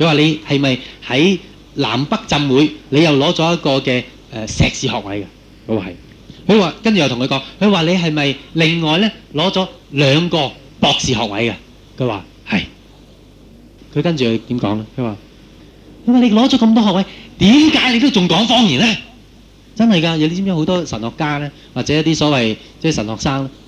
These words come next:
以為自己學得好叻啊，而學得越叻，你咪應該越唔講方言，咁無聊，你又唔明，係咪？嗱，因為我聽到今時今日呢，有好多教會否定方言，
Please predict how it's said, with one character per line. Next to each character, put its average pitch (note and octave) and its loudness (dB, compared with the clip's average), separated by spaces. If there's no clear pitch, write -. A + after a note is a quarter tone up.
以 E3+ 2
為 C#3+ 4
自 C#3+ -2
己 F3+ 2
學 D3 -2
得 D#3 -2
好 B2 0
叻 C3 0
啊， G2 -12
而 A#2+ -10
學 C3+ -4
得 C#4 4
越 F#3 4
叻， A3+ 4
你 F#3+ 2
咪 D3+ 2
應 G#3+ 4
該 A3 4
越 D#3 2
唔 A2 -6
講 A#2 -4
方 G3 0
言， C3+ 0
咁 F3+ 2
無 B2+ 0
聊， G#2+ -4
你 D3+ 4
又 F3+ 4
唔 B2+ -2
明， G2+ -4
係 C3 -6
咪？ G3+ 2
嗱， D3+ 0
因 C#4+ 6
為 B3+ 4
我 G#3+ 2
聽 A#3+ 4
到 G#3+ 4
今 B3 2
時 F3 -2
今 F#3+ 0
日 F#3 2
呢， F3+ 0
有 D#3 2
好 G#3 4
多 G#3 0
教 D#3 0
會 F#3 4
否 D#3+ -2
定 C3+ 0
方 E3+ -2
言， G#2 -4